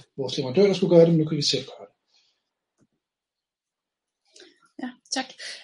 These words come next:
Speaker 2: Øh, jeg tænkte også på, Inge, måske du lige vil vise ind i, øh, databasen, når man søger, øh, den her funktion, der hedder, øh, vis også ikke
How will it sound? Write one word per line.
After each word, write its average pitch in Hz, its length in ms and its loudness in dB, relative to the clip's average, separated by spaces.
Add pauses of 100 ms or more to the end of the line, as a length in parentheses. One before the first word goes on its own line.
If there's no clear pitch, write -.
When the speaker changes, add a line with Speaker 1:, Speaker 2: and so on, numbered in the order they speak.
Speaker 2:
Øh, 208 280 4
jeg 240 100 4
tænkte 254 260 4
også 262 180 4
på, 262 120 4
Inge, 226 320 4
måske 233 500 2 (260)
du 233 100 2
lige 247 220 6
vil 214 240 2
vise 254 380 4
ind 240 200 6
i, 214 260 4
øh, 190 240 0
databasen, 214 640 2
når 208 100 2
man 196 140 4
søger, 247 580 4
øh, 180 200 0
den 208 200 2
her 202 160 4
funktion, 196 500 0
der 180 80 -6
hedder, 185 220 0
øh, 175 380 -4
vis 208 240 -2
også 202 240 -4 (180)
ikke 175 400 0